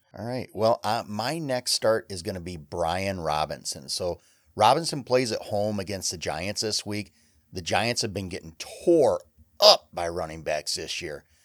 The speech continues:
You know, they've allowed twelve T Ds on the ground to the running back position this year, and eight of those have come in the last four weeks. I don't think they're gonna be able to stop Brian Robinson.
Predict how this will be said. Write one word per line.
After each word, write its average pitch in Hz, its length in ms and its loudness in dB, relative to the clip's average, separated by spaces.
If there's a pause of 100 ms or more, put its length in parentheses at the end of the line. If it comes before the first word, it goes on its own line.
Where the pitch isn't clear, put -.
(180)
You 110 100 -8
know, 107 80 0
they've 104 160 0
allowed 85 360 0
twelve 135 460 4
T 123 220 -4
Ds 113 320 -4
on 104 120 0
the 90 80 -8
ground 92 400 -4
to 92 60 -4
the 87 80 -6
running 95 300 -4
back 101 300 0
position 104 420 -6
this 101 220 -6
year, 101 300 -2 (400)
and 110 160 -4 (160)
eight 123 240 2
of 107 160 0
those 98 280 -2
have 87 180 -10
come 98 260 -4
in 85 80 -8
the 85 80 -6
last 85 600 -2
four 82 460 -10
weeks. 73 480 -10 (340)
I 104 80 0
don't 113 160 0
think 92 140 -10
they're 85 80 -10
gonna 92 140 -8
be 85 180 -8
able 80 160 -4
to 78 120 -10
stop - 540 -4 (120)
Brian 85 340 -6
Robinson. 85 680 -4